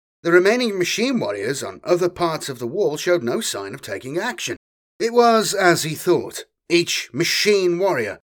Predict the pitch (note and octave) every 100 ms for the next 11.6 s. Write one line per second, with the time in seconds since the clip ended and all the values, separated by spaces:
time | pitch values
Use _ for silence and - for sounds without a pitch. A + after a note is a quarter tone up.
0 | _ F3 F3 G#3+ F3 G#3 G#3+ E3+ - D#3+
1 | C#3 C3 C#3+ - - A#2 A#2 A#2 B2 -
2 | C#3+ C#3+ G#3+ C#3 G2+ _ A#2+ A2+ G2 C#3+
3 | E3 A#2 - _ _ _ _ _ _ _
4 | _ F3+ A3+ C#3+ E3+ C#3+ G#2 E2 - -
5 | - A3+ A#3+ C#3 G#2 F#2+ D3+ D#3+ D#3 D3+
6 | C#3 A#2 C#3 C3+ - - C3+ G#2+ - -
7 | _ _ - G#2 G2+ D#3 D3+ C#3+ C3 A#2+
8 | A2 A2 C3 F#3+ F3 C3 G#2+ G#2+ A3 A#3+
9 | D3+ - _ _ _ _ _ D3+ D#3+ G3
10 | A#2 - - F3 A#3+ G3 C3 B2 A#2+ A2
11 | G2 F3+ G#3+ D3+ B2 B2